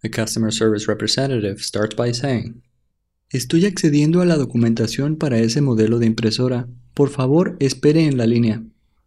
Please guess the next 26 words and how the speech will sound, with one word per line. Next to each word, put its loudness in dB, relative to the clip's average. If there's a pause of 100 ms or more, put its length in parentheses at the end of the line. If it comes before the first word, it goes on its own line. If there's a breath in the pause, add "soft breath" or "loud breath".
(840)
"I'm 0
accessing -2
the 0
documentation 0
for -4
that -2
printer 0
model. 0 (300)
Please -2
hold." -2 (1200)
"Estoy 4
accediendo 4
a 0
la 2
documentación 0
para 0
ese 0
modelo 2
de 4
impresora. 0 (240)
Por 6
favor, 0
espere 2
en 0
la 0
línea." 2